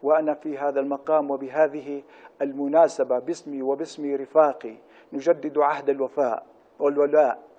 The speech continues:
لشعبنا العظيم ولقائدنا المفدى السيد الرئيس الفريق بشار الأسد، أن نكون كما عهدنا دوماً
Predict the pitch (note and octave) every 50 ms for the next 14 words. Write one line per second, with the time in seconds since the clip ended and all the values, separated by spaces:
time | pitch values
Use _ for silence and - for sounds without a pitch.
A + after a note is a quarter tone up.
0 | - - - - - C#3 - - F#3 E3 C#3+ D3 D3+ D3+ D3+ D3 C#3 B2+ C#3 C#3
1 | C3 D3 D#3+ C#3 A2+ G#2+ - - _ _ - - _ _ - C#3 C#3+ C#3+ - -
2 | D#3 D3+ D3 - E3+ D3+ D3+ D3+ D3 C#3+ C#3 C#3+ C3+ - - E3 C#3+ B2 - D3
3 | A2 - - _ - B2 C#3 - - - D#3 D#3 D3+ C#3+ C3+ C#3+ D3 D3+ D3 -
4 | D#3+ D#3+ D#3+ C#3 - - - C#3 C3 A#2+ - C3+ C#3+ D3+ E3 D#3+ D#3 - C#3 C#3
5 | - - - D#3 D3+ C#3+ C#3+ D3 D3 - - D#3 D3+ C#3+ C#3 - - - - -
6 | - - _ - C#3+ D#3 D3+ D3 D3 - D#3+ D#3+ D#3+ D#3 D3+ D3 D3 D3 D3+ D3
7 | - E3 D#3+ E3 D#3 D#3 D3+ D3+ C#3 D3 D#3 D3 D3+ D3 D3+ D3 C#3+ D3 D3 D3+
8 | - - - - - - C#3+ D#3+ E3 D3 B2 A2+ G#2